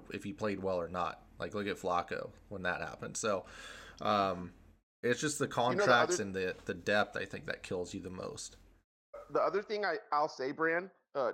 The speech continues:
Speaker 2: to that Super Bowl window, like, we have to win now. I think something that doesn't really get, you know, we don't shed much light on, but I think it gets overlooked is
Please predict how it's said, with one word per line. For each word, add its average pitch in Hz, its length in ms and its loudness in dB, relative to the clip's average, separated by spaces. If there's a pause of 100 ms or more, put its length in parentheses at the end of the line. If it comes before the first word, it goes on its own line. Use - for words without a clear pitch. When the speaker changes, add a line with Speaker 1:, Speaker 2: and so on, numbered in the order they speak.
Speaker 2:
to 156 100 -2
that 139 180 2 (160)
Super 160 400 -12
Bowl 143 300 -2
window, 135 440 -2
like, 120 220 -4
we 123 120 -4
have 127 160 -2
to 151 60 -8
win 123 200 -4
now. 117 320 -4 (960)
I 160 40 -8
think 254 160 -6
something 180 380 0
that 139 160 2 (180)
doesn't 139 280 -2
really 147 220 -4
get, 135 280 0 (240)
you 127 120 -10
know, 107 180 -2 (140)
we 131 120 -6
don't 151 160 -4
shed 139 240 0
much 135 200 -4
light 120 200 0
on, 135 140 0
but 120 100 0
I 113 80 2
think 175 220 -8
it 147 100 -10
gets 135 160 -4
overlooked 135 480 -2
is 104 240 -8